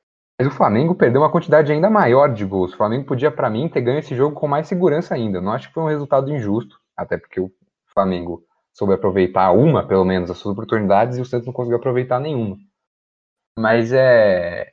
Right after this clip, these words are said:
eu acho que o, o Gabigol é um cara que a gente esperava que ele fosse aproveitar muito mais as chances, até pelo que a gente viu ano passado.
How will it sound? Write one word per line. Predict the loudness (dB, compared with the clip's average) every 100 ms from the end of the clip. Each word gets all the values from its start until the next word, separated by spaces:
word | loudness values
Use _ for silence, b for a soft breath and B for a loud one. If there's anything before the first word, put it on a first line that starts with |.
| _ _
eu | 2 4
acho | 2 0
que | -8 -4 -2 0 -2 -8 _ _ _ _
o, | -8 -4 -2
o |
Gabigol | 2 0 2 0 2 4 6
é |
um | 4
cara | 2 0 0
que | -4
a |
gente |
esperava | -4 2 4 4
que | 0
ele | -2 -4
fosse | -4 -10 -10
aproveitar | -4 -2 0 0
muito | -2 -4 -6
mais | -4 -4 -4
as | -8
chances, | -8 -6
até | -6
pelo | -4 -4 -2
que | -4
a |
gente | -6 -6
viu | -4 -4
ano | -4
passado. | -6 -8 -4 -2 0 -2